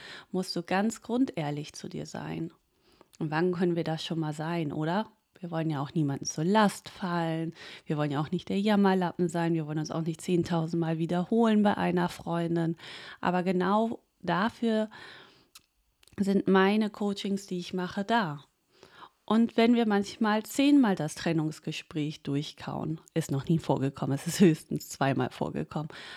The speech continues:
Aber wenn, dann ist das so. Wenn, so lange, wir besprechen unsere Themen so lange, bis du dich wirklich sicher damit fühlst. Und das tust du auch schon nach dem ersten Mal. <laughs> Ich will dir da jetzt keine Angst machen.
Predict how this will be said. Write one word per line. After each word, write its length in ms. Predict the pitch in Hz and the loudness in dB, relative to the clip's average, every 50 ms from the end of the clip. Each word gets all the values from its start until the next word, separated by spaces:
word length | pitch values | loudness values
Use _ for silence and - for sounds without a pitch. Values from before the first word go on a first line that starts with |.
| - - | -12 -6
Aber 220 | - 185 214 208 202 | -2 2 2 4 4
wenn, 200 | 220 220 220 196 | 4 4 4 4
dann 180 | 190 202 214 | 4 4 2
ist 300 | - - 285 330 - - | 2 0 -2 -2 -2 -2
das 200 | - 226 190 - | -2 -2 -2 -2
so. 160 | - 160 156 165 | -6 -6 -4 -2
Wenn, 220 | 165 170 - - | -2 -4 -4 -4
so 300 | - - 202 240 277 294 | -4 0 2 4 4 6
lange, 480 | 294 269 226 220 220 214 226 220 226 226 - - - - - - | 6 6 6 4 4 2 2 0 0 -2 -6 -12 -16 -16 -8 -4
wir 140 | - 185 | -2 -2
besprechen 460 | 180 196 190 - - 185 196 190 202 190 | 0 -2 -2 -2 -2 -2 0 2 2 2
unsere 260 | 185 185 185 180 175 | 2 2 0 -2 -4
Themen 260 | - - 185 180 190 | -4 -2 0 0 0
so 220 | 185 202 202 233 | 0 0 0 2
lange, 320 | 233 208 196 190 190 196 185 | 2 2 2 2 2 2 2
bis 180 | 180 185 175 | 0 -2 -4
du 120 | - - 175 | -4 -4 -4
dich 300 | 180 180 - - - 170 | -4 -4 -6 -6 -6 -2
wirklich 560 | 190 214 226 220 - - 208 196 196 - - 170 | 0 0 0 0 -2 -4 -6 -6 -6 -4 -6 -6
sicher 420 | 156 160 165 180 170 - 147 147 | -2 0 0 0 0 -2 -6 -6
damit 380 | 147 147 139 135 - - - - | -6 -6 -6 -6 -8 -10 -10 -12
fühlst. 640 | - - - - - - - - - - - - _ _ _ - - _ - | -12 -8 -6 -6 -6 -6 -8 -12 -16 -20 -20 -20 _ _ _ -20 -14 _ -6
Und 120 | 139 131 | -4 -4
das 160 | 139 135 - | -4 -6 -6
tust 300 | - - 156 139 - - | -8 -10 -10 -10 -6 -4
du 80 | 147 127 | -4 -4
auch 100 | 123 131 | -4 -4
schon 180 | - - - | -6 -4 -4
nach 180 | 139 135 135 - | -2 -4 -4 -4
dem 200 | - 151 143 - | -6 -6 -6 -6
ersten 420 | - 123 - - - - - - | -6 -8 -10 -10 -12 -10 -6 -6
Mal. 260 | 131 123 - - - 165 | -6 -4 -4 -2 -2 0
<laughs> 460 | 180 190 196 - - - - - - | 2 0 0 0 -4 -10 -12 -12 -10
Ich 100 | - - | -8 -6
will 80 | 147 | -4
dir 80 | - 156 | -4 -4
da 100 | - 160 | -4 -6
jetzt 220 | - 160 156 - | -6 -8 -8 -8
keine 280 | - - 165 151 143 - | -6 -6 -6 -6 -6 -6
Angst 320 | - 156 160 160 - - | -6 -6 -8 -8 -8 -10
machen. 380 | - 139 139 - - 160 185 - | -10 -8 -6 -4 -4 -4 -4 -4